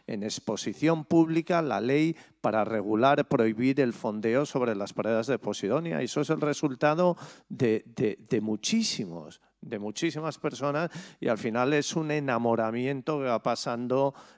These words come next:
eh, de unos a otros, y que, por ejemplo, el WhatsApp que has recibido ahora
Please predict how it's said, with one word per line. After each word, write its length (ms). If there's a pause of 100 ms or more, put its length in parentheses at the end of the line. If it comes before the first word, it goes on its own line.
eh, 260
de 140
unos 460
a 80
otros, 400
y 120
que, 120
por 160
ejemplo, 320
el 60
WhatsApp 680
que 160
has 160
recibido 640
ahora 500